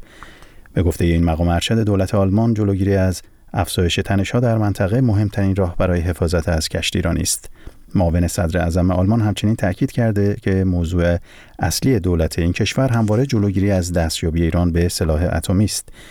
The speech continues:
سفارت آمریکا در برلین سه‌شنبهٔ هفتهٔ جاری اعلام کرد واشنگتن رسماً از آلمان خواسته تا برای مقابله با آنچه تهاجم نیروهای ایرانی و تضمین آزادی کشتیرانی در تنگهٔ هرمز خوانده، به فرانسه و بریتانیا بپیوندد.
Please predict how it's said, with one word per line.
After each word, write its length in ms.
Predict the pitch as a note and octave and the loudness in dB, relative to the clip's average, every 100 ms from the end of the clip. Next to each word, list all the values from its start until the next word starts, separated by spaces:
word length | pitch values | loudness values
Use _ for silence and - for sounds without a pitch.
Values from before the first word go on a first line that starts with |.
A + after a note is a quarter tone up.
| - - - | -20 -20 -14
سفارت 480 | - - E2+ E2+ - | -6 -2 0 0 0
آمریکا 560 | F2 E2+ F2 E2 - G2 | 0 2 0 0 0 0
در 180 | F2 | 0
برلین 520 | E2 F2 E2+ F2 A2+ A2+ | 0 0 0 2 2 0
سه‌شنبهٔ 560 | - - F#2+ F#2 F#2+ | -4 -2 0 2 0
هفتهٔ 280 | F2 - F#2 | -2 0 0
جاری 320 | E2+ E2+ F#2 | 2 2 2
اعلام 240 | E2+ G2+ A#2 | 2 0 0
کرد 340 | A#2+ A2 - - - - - | 0 0 -4 -16 -20 -16 -4
واشنگتن 440 | A2+ - G2+ B2+ B2+ | -2 0 0 0 0
رسماً 400 | G#2 - A2 G#2 | 0 0 0 0
از 120 | G2 | 0
آلمان 340 | F#2 F#2 F#2+ | 0 2 0
خواسته 340 | - F#2 - C3 | -2 -4 -2 -2
تا 140 | A#2 | 0
برای 280 | G#2 F#2+ F#2 | 2 2 2
مقابله 440 | E2+ D#2 E2 E2+ | 2 0 2 0
با 100 | E2 | 0
آنچه 300 | D2+ F2 G2 | 0 0 -2
تهاجم 460 | - F2 F2 F#2+ A#2+ | -2 0 2 2 2
نیروهای 480 | A2+ F#2 E2 F2 E2+ | 2 2 0 0 0
ایرانی 320 | E2+ E2 F2+ | 0 2 2
و 220 | E2+ F2 - - - - | 2 0 -4 -20 -20 -6
تضمین 380 | G2 E2 E2+ E2+ | -2 0 2 2
آزادی 440 | E2 E2 D#2 E2 | 0 0 2 0
کشتیرانی 520 | - F2+ - F2+ G2 | 0 -2 0 0 2
در 180 | A#2+ G2 | 2 0
تنگهٔ 380 | - F2+ E2+ D#2+ | 0 -2 0 0
هرمز 320 | E2 D#2+ D#2+ | 0 0 -2
خوانده، 380 | - F#2+ G#2+ B2 - - - - - | 0 0 2 -2 -6 -20 -20 -16 -4
به 100 | B2 | -2
فرانسه 420 | - F#2+ F#2 - | 0 0 0 0
و 220 | F2+ F2 | 0 0
بریتانیا 580 | E2+ F2+ F2 - F#2 G2+ | 0 0 0 0 2 0
بپیوندد. 680 | D#2+ - - D#2+ C#2+ - | -2 -4 -4 -4 -4 -4